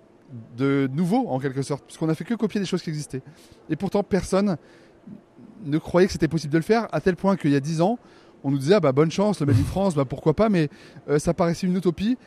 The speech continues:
alors que rationnellement, c'était très logique. C'était plus une croyance, une émotion qui nous empêchait, euh, de s'y engager. Et aujourd'hui, on le voit, euh, si vous allez dans le supermarché, vous avez, euh, du gruyère râpé,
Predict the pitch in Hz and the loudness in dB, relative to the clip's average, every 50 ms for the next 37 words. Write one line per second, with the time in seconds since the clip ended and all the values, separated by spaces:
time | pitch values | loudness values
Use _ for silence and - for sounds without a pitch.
0 | - - - - 147 160 151 - - 151 151 143 - 175 190 - - 185 175 170 | -20 -16 -4 0 0 0 2 2 2 2 2 2 2 0 0 0 0 0 0 0
1 | 170 202 220 - - 151 - 170 160 - - _ - - - - 208 190 208 180 | 0 -2 -2 -4 -6 -6 -4 -4 -6 -6 -8 _ -20 -16 -4 -2 0 0 2 0
2 | 240 240 - - - - _ - - - - - - _ - - 175 - 196 165 | -2 -2 -4 -10 -20 -20 _ -20 -20 -20 -20 -20 -20 _ -8 -6 -6 -4 -4 -4
3 | - - 202 220 202 - - 156 151 - - 165 160 185 226 214 - - 156 170 | -4 0 0 0 0 0 -4 -4 -4 -2 2 2 4 4 2 0 -2 0 0 2
4 | 180 175 170 - 214 233 - - 156 156 147 139 170 175 - 190 170 - - 208 | 4 2 2 2 -2 -4 -4 -4 -6 -4 -2 -2 -2 0 0 0 0 0 0 -2
5 | 208 190 - - - - - - - - 127 123 127 131 131 127 131 131 131 123 | -2 -2 -4 -12 -20 -20 -20 -20 -10 -4 -2 0 2 2 2 2 2 2 0 -2
6 | 117 117 135 143 135 - - - 151 156 151 151 160 139 135 131 - _ - - | -4 -4 -4 -4 -4 -4 -4 -4 -2 -2 0 0 0 0 0 -4 -4 _ -18 -20
7 | - - - - _ - 135 147 147 143 160 160 170 175 175 170 175 208 220 220 | -20 -20 -20 -20 _ 0 0 2 2 2 2 2 4 2 2 2 2 2 0 0
8 | 202 - - - - - _ - 127 127 127 127 123 120 123 120 123 135 143 - | -4 -8 -16 -20 -20 -20 _ -4 0 2 2 4 4 4 4 2 2 0 -2 -4
9 | - 180 165 160 165 156 147 139 - - - 160 143 143 135 - - 180 185 247 | -6 -4 -2 0 0 0 0 -4 -6 -4 -4 -2 -2 -2 -2 -4 -2 -2 -2 -2
10 | 254 - - - - - _ - - - 127 135 135 147 143 135 165 185 180 156 | -2 -6 -16 -20 -20 -20 _ -20 -14 -10 -6 0 2 2 2 4 4 4 6 4
11 | 143 135 127 131 123 135 151 160 170 160 143 135 127 - 185 254 | 4 2 0 -4 0 4 6 6 6 6 6 2 4 6 4 4